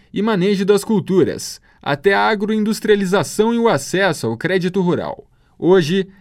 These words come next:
além de uma vida confortável e segura, Elizabeth e João Luiz são referência para estudantes e profissionais de todos os cantos do Brasil e recebem até excursões do exterior.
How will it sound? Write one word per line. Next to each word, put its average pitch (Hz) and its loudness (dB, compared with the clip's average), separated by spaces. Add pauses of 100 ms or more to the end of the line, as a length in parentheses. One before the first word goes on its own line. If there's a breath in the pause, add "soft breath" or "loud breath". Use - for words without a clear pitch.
(120)
além 104 -4
de 147 -4
uma 160 -2
vida 143 -2
confortável 139 -2
e 127 -6
segura, 175 0
Elizabeth 175 0
e 190 -2
João 160 -2
Luiz 185 0
são 180 -4
referência 196 0
para 190 -2
estudantes 202 -4 (300 soft breath)
e 107 -6
profissionais 208 -2 (180 soft breath)
de 120 -6
todos 240 -6
os 220 -2
cantos 214 -2
do 196 -2
Brasil 131 0 (400 soft breath)
e 110 -6
recebem 135 -2
até 127 -2
excursões 190 -2
do 170 -6
exterior. 196 -2